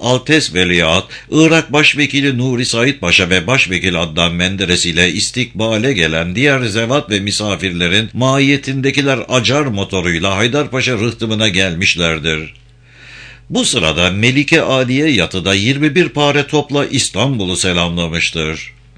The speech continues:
Acar'ın etrafını halkla dolu motorlar almış ve motorlarda bulunanlar müttefik devlet reisini hararetle alkışlamışlardır. Majeste Kral da halkın tezahüratına elini sallamak suretiyle mukabele etmiştir.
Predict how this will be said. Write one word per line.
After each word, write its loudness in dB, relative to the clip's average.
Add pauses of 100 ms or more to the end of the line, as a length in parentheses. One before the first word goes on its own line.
(1040)
Acar'ın 4
etrafını 2
halkla 0
dolu 0
motorlar 0
almış 0
ve 0
motorlarda 0
bulunanlar 0
müttefik -2
devlet 0
reisini 0
hararetle 0
alkışlamışlardır. -2 (420)
Majeste 2
Kral 0
da 2
halkın 0
tezahüratına 2
elini -2
sallamak 0
suretiyle 0
mukabele 0
etmiştir. -4